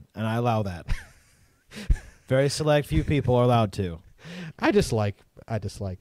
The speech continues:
Speaker 2: I don't know. I got n-, so many people call me Steve, and granted, it doesn't matter. It's not the biggest of deals,
Speaker 1: Mm-hmm.
Speaker 2: but the,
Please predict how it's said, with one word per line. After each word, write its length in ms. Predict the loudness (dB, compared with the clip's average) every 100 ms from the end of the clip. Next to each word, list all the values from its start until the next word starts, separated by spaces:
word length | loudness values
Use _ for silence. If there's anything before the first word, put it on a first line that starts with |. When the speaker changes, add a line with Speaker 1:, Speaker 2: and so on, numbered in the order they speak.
| _
Speaker 2:
I 100 | -12
don't 100 | -12
know. 100 | -14 -20 _ -8
I 140 | -4
got 140 | -4 -6
n-, 140 | -10 -12 _ -12
so 220 | 2 4
many 160 | 4
people 280 | 4 2 2
call 240 | 2 2 4
me 160 | 2
Steve, 640 | -2 -2 2 2 2 -2 -14 _ _ _ _
and 160 | -2 2
granted, 320 | 4 4 4
it 160 | 2 2
doesn't 360 | 2 2 2 -2
matter. 420 | 0 0 0 -2
It's 200 | -6 -2
not 180 | -2 0
the 60 |
biggest 320 | -2 -2 -2
of 100 | -4 -2
deals, 420 | 0 2 0 -4 -16 _
Speaker 1:
Mm-hmm. 200 | -16 -14 -2
Speaker 2:
but 180 | 0 0 -2
the, 140 | -12